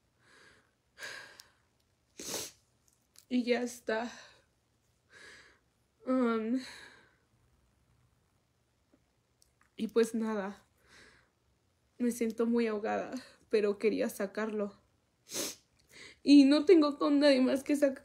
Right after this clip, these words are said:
quien sacarlo. Siempre hemos sido ustedes y yo, desde que éramos treinta personas viéndome en vivo. Siempre hemos sido ustedes y yo, así que, pues sí,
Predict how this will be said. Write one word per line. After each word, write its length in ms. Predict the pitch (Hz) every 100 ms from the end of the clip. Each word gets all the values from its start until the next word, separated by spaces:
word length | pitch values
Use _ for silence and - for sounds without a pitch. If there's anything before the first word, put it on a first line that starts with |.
| -
quien 320 | 277 269 262
sacarlo. 880 | - 262 - 285 311 240 339 440 _ - - _ _ _ _ _ - - -
Siempre 800 | - - 269 285 294 302 302 -
hemos 280 | 294 302 285
sido 240 | 277 269
ustedes 480 | 294 - 269 262 262
y 140 | 220
yo, 360 | 226 226 254 - _
desde 460 | 269 240 254 226 220
que 120 | 226
éramos 640 | 240 226 226 240 247 - - _ _ -
treinta 420 | 233 233 254 247
personas 560 | 254 247 233 240 269 262
viéndome 320 | 262 262 262
en 100 | 262
vivo. 380 | 269 262 311 - _ _ - - - - - -
Siempre 440 | - 269 262 302
hemos 280 | 277 262 262
sido 240 | 269 277
ustedes 440 | 285 - 254 233 233
y 120 | 233
yo, 200 | 262 294
así 360 | 311 302 233
que, 400 | - 240 220 269 - _ _ _ _ _ _ _ _ _ _ _ _ _ _ _ _ _ _ _ _ _ _
pues 220 | 233 214
sí, 280 | 208 202 -